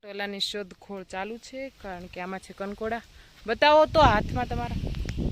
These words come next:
કંકોડા શોધી રહ્યા છે, એને કંટોલા પણ કહી શકાય. અને શોધે છે કંટોલા, કારણ કે એ છે ને વાડ ને એવો વિસ્તાર હોય ને એમાં જ થાય,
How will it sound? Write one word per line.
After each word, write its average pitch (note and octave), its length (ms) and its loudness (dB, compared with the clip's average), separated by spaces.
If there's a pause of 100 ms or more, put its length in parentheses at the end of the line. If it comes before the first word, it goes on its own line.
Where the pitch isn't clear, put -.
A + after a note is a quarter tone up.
(2250)
કંકોડા F#3+ 580 -12
શોધી G3 320 -12
રહ્યા B3 300 -8
છે, C4 240 -16 (160)
એને G#3 140 -4
કંટોલા A#3+ 420 4
પણ G3 180 -2
કહી G3 160 -2
શકાય. A3 340 -2 (1200)
અને E3+ 360 -14
શોધે G3 380 -6
છે G3+ 320 -6 (420)
કંટોલા, G3+ 420 -6 (1120)
કારણ F3+ 200 -14
કે F#3 440 -10 (1040)
એ F#3+ 80 -8
છે A#3 120 -4
ને G#3+ 100 -2
વાડ G3+ 440 6
ને G3+ 260 2
એવો A3+ 380 4
વિસ્તાર C4+ 320 4
હોય D4+ 140 6
ને G#3+ 100 4
એમાં G#3+ 240 4
જ F3+ 60 -14 (120)
થાય, A3+ 240 2